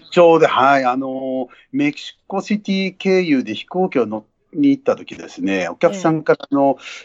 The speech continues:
Speaker 1: 「現地の代理店に電話して確認した方がいいんじゃないの？」って言われてですね。で、
Speaker 2: ええ。
Speaker 1: その頃、携帯電話が今みたいにない時代ですから、
Speaker 2: そうですね。
Speaker 1: 公衆電話なので、
Speaker 2: そうですね。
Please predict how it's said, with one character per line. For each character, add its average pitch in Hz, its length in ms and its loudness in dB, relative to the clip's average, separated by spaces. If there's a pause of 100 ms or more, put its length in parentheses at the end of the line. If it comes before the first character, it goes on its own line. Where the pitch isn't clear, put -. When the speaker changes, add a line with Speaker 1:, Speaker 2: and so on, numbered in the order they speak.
(160)
Speaker 1:
「現 196 400 2
地 170 160 -4
の 147 140 2
代 131 240 4
理 131 120 0
店 131 200 2
に 123 200 2 (260)
電 175 360 2
話 196 120 4
し - 60 -14
て 170 100 -2
確 160 280 -2
認 214 140 4
し 208 100 -4
た 208 80 4
方 185 60 4
が 127 60 2
い 147 40 2
い 202 60 0
ん 208 40 4
じ 196 60 0
ゃ 139 60 6
な 117 100 -4
い 110 40 -8
の？」 110 100 -6
っ - 20 -12
て - 100 -16
言 110 80 -2
わ 107 80 4
れ 104 80 -2
て 98 120 -4
で 87 80 -8
す 87 140 -12
ね。 87 340 -8
で、 123 140 2
Speaker 2:
え 139 220 6
え。 135 40 2
Speaker 1:
そ 160 160 0
の 180 120 4
頃、 139 420 2 (260)
携 202 260 0
帯 202 160 4
電 190 160 -2
話 123 80 0
が 110 120 -2
今 143 180 0
み 127 80 -8
た 104 80 -6
い - 20 -4
に 101 100 -4
な 175 180 0
い 147 80 0
時 110 100 -12
代 95 160 -2
で 90 60 -12
す - 100 -18
か - 120 -18
ら、 139 340 -2
Speaker 2:
そ 254 160 -6
う 247 40 -4
で 233 100 -4
す - 180 -10
ね。 269 200 -10 (460)
Speaker 1:
公 180 240 2
衆 185 200 -6
電 175 160 -2
話 113 100 -2
な 95 120 -8
の 90 120 -12
で、 82 360 -6
Speaker 2:
そ 240 160 -6
う 233 60 -4
で 220 100 -8
す 226 180 -14
ね。 302 100 -14